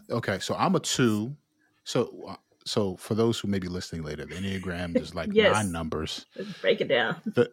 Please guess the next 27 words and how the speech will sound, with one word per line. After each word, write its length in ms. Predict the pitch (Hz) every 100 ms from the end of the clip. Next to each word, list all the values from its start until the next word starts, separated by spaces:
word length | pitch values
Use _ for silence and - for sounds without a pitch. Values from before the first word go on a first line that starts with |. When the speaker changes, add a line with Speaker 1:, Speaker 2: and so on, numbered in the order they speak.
| -
Speaker 1:
<laughs> 1200 | 139 123 - - 117 - - - - - - -
the 80 | 95
nine 380 | 95 107 113 110
numbers 480 | 101 104 98 98 92
are 140 | 87 -
all 300 | 95 98 98
per-, 340 | - - 113
personality 560 | 104 117 113 104 98 95
traits 240 | - 98
that 100 | - 82
we 100 | 82 -
all 220 | 101 98
possess, 420 | - 82 82 85
but 180 | - -
you 40 | 95
might 180 | 90 90
have 200 | 90 -
a 100 | 87
more 300 | 85 82 82 -
dominant 420 | 143 175 113 -
one, 220 | 85 80 80
which 160 | 78
is 100 | 80
why 120 | 78
you 100 | 73
take 240 | 71 - -
the, 220 | - -